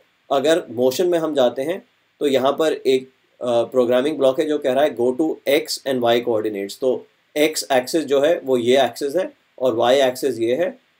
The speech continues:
इस वक्त हमारी स्प्राइट जो है वो माइनस टू ट्वेंटी फ़ाइव एक्स और वन थर्टी सिक्स वाई पर है। तो आप यहाँ ध्यान दीजिएगा कि जैसे ही मैं स्प्राइट को हिलाता हूँ,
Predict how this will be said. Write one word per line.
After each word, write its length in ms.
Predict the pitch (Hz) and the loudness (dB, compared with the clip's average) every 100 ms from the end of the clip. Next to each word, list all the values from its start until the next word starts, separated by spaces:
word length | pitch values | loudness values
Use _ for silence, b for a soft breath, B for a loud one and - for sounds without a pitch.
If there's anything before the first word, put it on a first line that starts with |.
| _ | _
इस 220 | 151 143 | -2 0
वक्त 220 | 160 160 151 | 0 0 -2
हमारी 500 | 139 139 151 156 - | 0 2 0 -2 -10
स्प्राइट 440 | - - 123 135 127 | -16 0 2 2 0
जो 180 | 135 131 | -2 2
है 180 | 151 | 2
वो 400 | 156 123 170 202 _ _ _ - | 2 2 0 -2 _ _ _ -4
माइनस 400 | 123 127 156 151 | 0 2 0 -2
टू 100 | 147 | -4
ट्वेंटी 220 | 143 139 | -4 -2
फ़ाइव 240 | 139 135 120 | 0 0 2
एक्स 380 | 170 - - - | 0 -2 -16 -6
और 360 | 131 131 156 - _ _ | 4 4 4 -2 _ _
वन 200 | 123 139 | -4 -2
थर्टी 260 | 139 135 135 | -2 -4 -2
सिक्स 240 | 175 147 | -4 -4
वाई 240 | 117 110 110 | -2 -2 0
पर 180 | 113 | -4
है। 220 | 101 80 - _ _ _ _ _ _ _ _ _ _ _ _ _ _ | -6 -12 -16 _ _ _ _ _ _ _ _ _ _ _ _ _ _
तो 80 | 180 147 - _ 131 | 2 2 -8 _ 4
आप 300 | 139 - _ _ | 4 2 _ _
यहाँ 240 | 123 127 135 | 0 0 2
ध्यान 200 | 135 139 | -2 -2
दीजिएगा 320 | 135 143 196 - _ _ - | 0 0 0 -6 _ _ -4
कि 160 | 170 131 | -4 -4
जैसे 400 | 123 127 127 180 | 2 2 4 2
ही 100 | 190 | 2
मैं 140 | 180 | 2
स्प्राइट 420 | 175 143 143 151 | 0 2 2 2
को 100 | 170 | 0
हिलाता 340 | 147 123 120 151 | 2 0 0 0
हूँ, 200 | 190 | -2